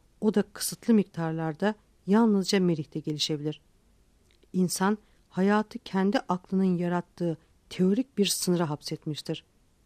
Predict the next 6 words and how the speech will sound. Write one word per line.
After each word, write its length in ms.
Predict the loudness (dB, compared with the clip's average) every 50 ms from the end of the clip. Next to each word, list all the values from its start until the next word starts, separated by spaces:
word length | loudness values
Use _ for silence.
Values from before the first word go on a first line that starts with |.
| _ _ _ _ _ _ _ _ _ _ _ -8 -6
Bu 40 | -4
sınırın 400 | -4 0 0 0 0 0 -4 -6
adı 300 | -6 -8 -4 -2 -2 -2 -4 _ _ _ _ _ _ -12
ekosferdir. 840 | -12 -8 -6 -6 -6 -6 -6 -6 -6 -6 -6 -6 -8 -12 -14 -14 _ _ _ _ _ _ _ _ _ _ _ _ _ _ _ _ _ _ _ _ _ _ _ _ -2
Güneş 240 | 2 4 4 4 2
sistemimizde 840 | -2 -4 -4 -4 -4 -4 -2 -2 -2 -2 -4 -4 -2 -2 -2 -2